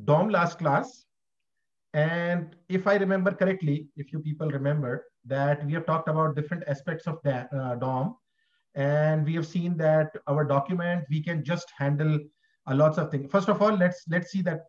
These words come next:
last week's, like, not, not, not last week, Monday classes file. This was the file, very simple file,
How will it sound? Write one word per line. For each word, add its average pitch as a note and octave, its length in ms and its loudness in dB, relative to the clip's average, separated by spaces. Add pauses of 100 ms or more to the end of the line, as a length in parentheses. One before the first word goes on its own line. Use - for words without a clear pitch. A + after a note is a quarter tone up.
last C#3 340 0
week's, G3+ 260 -4
like, C#3 240 0
not, D3+ 200 0
not, D3+ 180 0
not D3+ 260 2
last C3+ 300 0
week, C4+ 200 -4 (340)
Monday B2+ 320 0
classes D#3 400 -2
file. F3 260 0 (500)
This E3+ 180 0
was F#3 120 2
the G3+ 80 4
file, G3 300 2
very G3 160 4
simple F3+ 320 0
file, D3+ 280 0